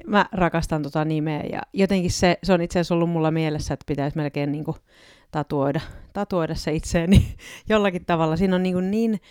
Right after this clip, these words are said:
syvä merkitys ja jotenkin niinku ehkä tää kesäloma meidän oman elämän kohdalla on puhutellut vielä enemmän, koska nyt kun on ollut korona-aika ja me ollaan menty läpi semmoista aikaa, että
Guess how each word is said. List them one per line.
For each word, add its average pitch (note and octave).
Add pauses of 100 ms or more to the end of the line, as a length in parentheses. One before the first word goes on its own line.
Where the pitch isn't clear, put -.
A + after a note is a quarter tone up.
(140)
syvä F#3
merkitys D#3
ja D3+ (480)
jotenkin B3
niinku F#3+ (160)
ehkä C4+
tää A3+
kesäloma E3 (400)
meidän F3 (140)
oman F3+
elämän D#3
kohdalla D#3+ (500)
on E3+ (200)
puhutellut F3+ (580)
vielä G3
enemmän, D#3+
koska D3+
nyt A3+
kun A3
on F#3
ollut F3
korona-aika D#3 (140)
ja E3
me E3+
ollaan E3
menty E3
läpi E3+
semmoista D#3
aikaa, D#3+
että D3